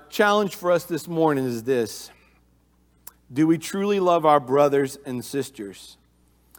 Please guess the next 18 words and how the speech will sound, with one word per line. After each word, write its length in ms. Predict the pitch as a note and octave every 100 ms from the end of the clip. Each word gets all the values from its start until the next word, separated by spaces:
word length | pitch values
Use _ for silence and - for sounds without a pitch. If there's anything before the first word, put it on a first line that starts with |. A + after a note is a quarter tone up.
| _ _
Or 120 | A#2+
have 220 | D3+ F3 D#3
we 120 | E3+
let 260 | E3 E3+
our 180 | E3 D#3+
own 260 | E3 D#3 C#3
pride, 600 | - D#3 E3 F3+ F#3+ F#3+ - _ _ _ _ _ _
selfishness, 1000 | - F#3 F3+ F#3 E3+ F#3+ F3+ F3 - - _ _ _ _ _
and 120 | B2 B2
hard-heartedness 880 | E3+ E3+ D3+ F3 F3 C3+ B2+ A#2+
get 180 | - C#3
the 60 | B2
best 380 | B2 C3 -
of 120 | A#2+ G2+
us? 380 | - - - _ _ _ _ _ _ _ _ _ _ _ -
There's, 360 | D3 F3+ D#3+
uh, 260 | F#3+ D3+ C#3+
three 640 | - - F#3+ G#3+ G#3 F3